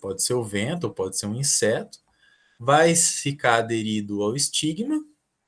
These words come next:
vai germinar formando um tubo polínico, e esse tubo polínico vai levar o D N A da planta até o óvulo e fecundar o óvulo, tá?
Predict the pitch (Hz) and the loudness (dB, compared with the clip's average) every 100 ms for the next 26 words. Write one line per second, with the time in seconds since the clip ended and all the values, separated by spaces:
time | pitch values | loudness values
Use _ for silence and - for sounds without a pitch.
0 | _ - 139 147 156 160 156 143 127 117 | _ -4 0 2 2 0 -2 -2 0 0
1 | 104 - - 107 107 101 104 104 - 98 | -2 -8 -6 -4 -2 -4 -6 -10 -10 -12
2 | 101 - 156 147 151 214 - 302 302 _ | -12 -4 -4 -2 -4 -4 -10 -12 -12 _
3 | _ _ _ _ _ 151 143 139 185 - | _ _ _ _ _ -2 0 0 -2 -4
4 | 151 151 151 190 156 156 170 185 208 208 | -4 -4 -6 -4 -4 -6 -8 -8 -4 -2
5 | 220 190 165 180 208 - _ _ _ - | -2 -2 0 0 -4 -12 _ _ _ -12
6 | 175 180 185 196 185 139 127 131 135 131 | -8 -6 -6 -6 -4 -2 -2 -4 -6 -6
7 | 131 143 147 196 - 160 160 143 156 208 | -6 -6 -6 -10 -6 -6 -4 -2 0 0
8 | 208 147 165 202 202 - 175 185 175 160 | 0 0 -2 -6 -6 -8 -10 -8 -6 -4
9 | 185 143 98 98 95 - - 107 175 | -2 0 -2 -4 -14 -20 -10 -6 -6